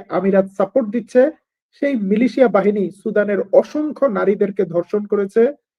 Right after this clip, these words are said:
এবং বাড়িঘরে আগুন জ্বালিয়ে দিয়েছে, গ্রামের পর গ্রাম ছারখার করে দিয়েছে। যেন হালাকি-, হালাকু খানের পঙ্গপাল সুদানে নেমে এসেছে। শান্তিপূর্ণ, ধর্মপ্রাণ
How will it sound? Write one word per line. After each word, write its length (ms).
এবং 560
বাড়িঘরে 460
আগুন 380
জ্বালিয়ে 300
দিয়েছে, 380
গ্রামের 420
পর 160
গ্রাম 540
ছারখার 440
করে 180
দিয়েছে। 360
যেন 180
হালাকি-, 520
হালাকু 400
খানের 320
পঙ্গপাল 640
সুদানে 420
নেমে 220
এসেছে। 400
শান্তিপূর্ণ, 960
ধর্মপ্রাণ 840